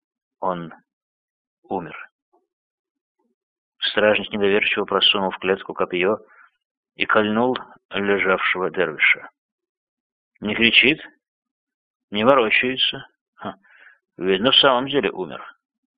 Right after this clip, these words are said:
Теперь тело безумного дивуна будет брошено в яму. Если вы захотите его похоронить, поторопитесь это сделать сегодня же ночью.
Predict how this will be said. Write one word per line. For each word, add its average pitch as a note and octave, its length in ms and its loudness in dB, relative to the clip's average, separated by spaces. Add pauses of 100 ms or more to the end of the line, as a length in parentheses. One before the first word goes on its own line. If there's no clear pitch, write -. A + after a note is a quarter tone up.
(720)
Теперь G#2+ 320 -2
тело G2+ 280 0
безумного F#2+ 500 -2
дивуна F#2 500 -4 (680)
будет F#2+ 380 -2
брошено F2 680 -4 (140)
в E2+ 60 -18
яму. F2 480 -8 (920)
Если C3+ 260 2
вы C#3+ 100 2
захотите C#3 440 2
его C#3 100 2
похоронить, C3 580 2
поторопитесь C#3 640 2
это C3+ 380 0
сделать C3 420 0
сегодня A2+ 400 0
же B2 100 0
ночью. - 480 -2